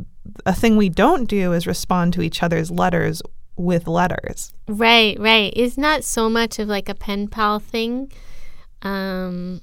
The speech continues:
Speaker 2: where you're, like, asking questions and responding back. I mean, we do that more on the podcast, I guess.
Speaker 1: And on Slack, in
Speaker 2: And on
Speaker 1: our,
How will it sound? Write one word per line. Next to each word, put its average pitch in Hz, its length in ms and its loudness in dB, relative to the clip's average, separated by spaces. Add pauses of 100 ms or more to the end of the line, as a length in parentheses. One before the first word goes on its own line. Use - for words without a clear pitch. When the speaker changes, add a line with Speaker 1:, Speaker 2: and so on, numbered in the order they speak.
(140)
Speaker 2:
where 190 440 -4
you're, 190 160 -8
like, 185 240 -12
asking 196 360 -10
questions 285 460 -2
and 220 160 -2
responding 196 460 -6
back. 190 180 -8 (160)
I 214 40 -10
mean, 202 180 -4
we 214 160 0
do 214 160 -2
that 196 200 -4
more 190 160 -6
on 185 80 -6
the 185 80 -8
podcast, 190 800 -6
I 196 40 -6
guess. 202 640 -6 (100)
Speaker 1:
And 294 140 4
on 240 240 6
Slack, 165 500 -2
in 185 60 0
Speaker 2:
And 175 100 4
on 170 60 4
Speaker 1:
our, 170 140 4